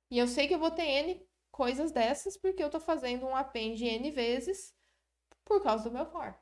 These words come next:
né? O meu for está executa-, falando que a gente vai executar isso aqui pra cada valor de I, por mais que eu não use o I, né? Então, se eu tenho que ler algo de, é, de várias linhas, né? Faz sentido eu fazer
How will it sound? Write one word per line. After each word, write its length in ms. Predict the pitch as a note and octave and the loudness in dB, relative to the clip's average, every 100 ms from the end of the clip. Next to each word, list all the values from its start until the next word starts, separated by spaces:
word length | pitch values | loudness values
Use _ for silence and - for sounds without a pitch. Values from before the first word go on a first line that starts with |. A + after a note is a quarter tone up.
| - | -14
né? 160 | F3+ | -12
O 40 | F3 | -10
meu 140 | F3+ | -12
for 280 | F#3 G#3 F#3+ | -8 -6 -4
está 360 | G#3+ - G#3+ A#3+ | -4 -4 -4 -2
executa-, 520 | B3 B3 C4 B3+ - | -4 -6 -8 -10 -10
falando 460 | - G#3+ G#3+ A3+ C#4+ | -2 0 0 -4 -6
que 80 | |
a 20 | C#4+ | -6
gente 160 | C#4 | -2
vai 80 | C4+ | -2
executar 380 | B3+ C4 - A#3+ | 0 -2 -4 -4
isso 120 | A#3+ | -4
aqui 140 | B3 | -8
pra 180 | A#3+ A#3 | -4 -4
cada 260 | A3+ A3 A3+ | 0 -2 -2
valor 300 | A#3+ B3 B3 | -2 -2 -4
de 140 | B3+ | -4
I, 100 | B3 | -6
por 160 | B3+ C#4+ | -4 -4
mais 180 | C4+ B3 | -4 -6
que 80 | C4+ | -6
eu 60 | |
não 180 | C4+ D4 | -8 -6
use 260 | B3 B3 B3 | -6 -6 -8
o 100 | C#4 | -8
I, 200 | F3+ F3 _ - | -10 -12 _ -14
né? 220 | F#3 G#3 _ _ _ _ _ | -12 -14 _ _ _ _ _
Então, 140 | - A3 | -10 -6
se 80 | A#3 | -2
eu 60 | |
tenho 180 | A#3+ E4+ | 0 0
que 80 | F4 | 0
ler 80 | D#4+ | 0
algo 320 | B3+ A#3+ A#3+ | 2 0 -2
de, 400 | A3+ A3+ G#3+ - - | -4 -4 -6 -8 -8
é, 540 | G#3+ G3+ G3 G3 G3 G#3+ - _ | -6 -4 -4 -6 -10 -14 -20 _
de 120 | G3+ | -6
várias 380 | G#3 G#3+ G#3 G3+ | 0 0 0 -4
linhas, 500 | A#3+ F4 B3 F#3+ - | -4 -4 -6 -10 -8
né? 200 | G3+ B3+ - | -8 -6 -6
Faz 160 | A3 | -6
sentido 400 | A3 B3 A#3+ A#3 | -6 -8 -8 -6
eu 100 | C4+ | -6
fazer 520 | C4+ C#4+ D4+ F4 F4 | -4 -4 -4 -6 -8